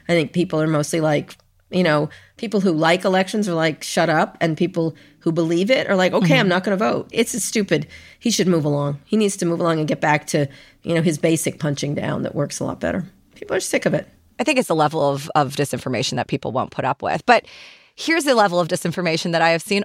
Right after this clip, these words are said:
Speaker 2: all of my social media put up with. I am very irked
Speaker 1: Irked.
Speaker 2: today.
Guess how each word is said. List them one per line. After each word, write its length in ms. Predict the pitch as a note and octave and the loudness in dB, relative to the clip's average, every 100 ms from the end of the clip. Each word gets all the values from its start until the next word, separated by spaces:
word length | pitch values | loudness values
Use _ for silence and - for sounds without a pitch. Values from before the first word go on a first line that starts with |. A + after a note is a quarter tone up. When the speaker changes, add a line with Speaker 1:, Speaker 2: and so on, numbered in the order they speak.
| - | 2
Speaker 2:
all 200 | C#4 C#4+ | 2 2
of 80 | G3+ | 0
my 120 | E3+ | -2
social 340 | - D#3 - | 0 -2 -2
media 260 | D#3 C#3+ D#3 | -2 -2 -2
put 180 | - D#3+ | 0 -2
up 180 | D3+ D#3+ | 0 0
with. 220 | C#3+ C3 | -2 0
I 100 | D#3+ | 0
am 160 | E3 E3 | 0 0
very 440 | F#3+ F#3+ G3+ F#3 - | 2 2 2 0 2
irked 560 | G3 C3+ - - - - _ - | 2 2 -4 -10 -12 -14 _ 0
Speaker 1:
Irked. 80 | |
Speaker 2:
today. 460 | D#3+ D3+ E2+ E2 | 2 2 -2 -8